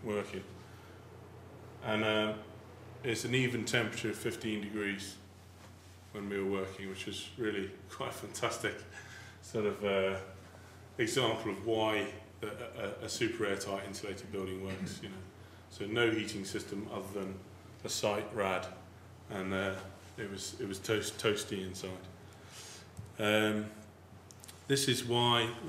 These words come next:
we filter air, especially on a working farm. This is after three months. Obviously, with the building, with, with construction, there is, in the, in the, usually the first cha-, air change is pretty,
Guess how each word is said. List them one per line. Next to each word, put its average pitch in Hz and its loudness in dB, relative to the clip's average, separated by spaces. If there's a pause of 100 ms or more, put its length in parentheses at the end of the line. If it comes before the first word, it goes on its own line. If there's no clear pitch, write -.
we 113 6 (160)
filter 117 0 (600)
air, 117 2 (180)
especially 107 -4 (520)
on 113 -2
a 101 0
working 107 2
farm. 117 0 (140)
This 127 -4
is 110 -2
after 107 0
three 113 2
months. 110 0 (640)
Obviously, 120 10
with 117 4
the - -4
building, 123 8 (1040)
with, 127 8 (200)
with 120 6
construction, 117 2
there 110 4
is, 110 4
in 107 -2
the, 110 -2
in 110 -2
the, 107 2
usually 110 2
the 98 -4
first 110 4
cha-, 117 6
air 113 4
change 104 0
is - -6
pretty, 104 -6